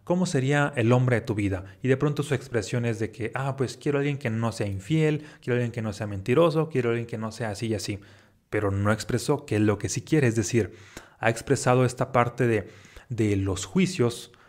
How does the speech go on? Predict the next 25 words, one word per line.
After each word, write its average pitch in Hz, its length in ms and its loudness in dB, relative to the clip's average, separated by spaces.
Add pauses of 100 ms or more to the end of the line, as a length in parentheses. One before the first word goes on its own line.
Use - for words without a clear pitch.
(160)
hacia, - 400 -8
que 117 120 -4
tiene 120 260 2
hacia 107 260 -2
los 95 220 -4
hombres. 139 400 0
Y 143 80 -2
cuando 139 320 0
un 190 220 2
hombre, 120 460 0 (440)
ah, 110 600 2 (200)
tiene 131 220 2
ciertos 131 320 0
juicios 135 360 0
hacia 101 220 -4
las 98 160 -2
mujeres, 127 540 2
que, - 140 -6
ah, 139 180 -2
que 135 80 -4
todas 135 220 -2
las 127 60 -2
mujeres 120 280 -2
son 120 160 -2
así, 107 360 -2